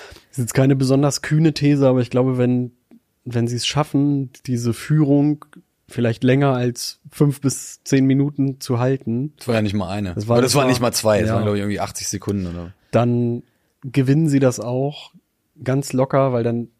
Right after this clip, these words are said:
Speaker 1: dann haben sie ja auch die Möglichkeit, den Gegner mal kommen zu lassen. Dann kann Münster halt nicht mehr mauern.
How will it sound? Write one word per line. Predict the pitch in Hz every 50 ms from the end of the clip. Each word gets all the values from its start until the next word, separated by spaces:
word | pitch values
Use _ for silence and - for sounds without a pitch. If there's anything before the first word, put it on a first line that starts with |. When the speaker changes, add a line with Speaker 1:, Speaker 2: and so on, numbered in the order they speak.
| _ _ _ _
Speaker 1:
dann | 120 117 113 113
haben | 135 147 147
sie | 139 139
ja | 135
auch | 131 135 131 -
die | -
Möglichkeit, | 131 131 135 139 - 139 131 - - 135 127 127 127 -
den | 123 120
Gegner | 131 135 127 135 131
mal | 127 127
kommen | 123 - 143 143 143 131
zu | - 135
lassen. | 123 120 117 131
Dann | 120 117
kann | 113 127 127 131 127
Münster | 127 127 131 - - 135 120
halt | 123 120 123
nicht | 120 117 117
mehr | 117 117 113
mauern. | 113 113 117 120 123 135 139 131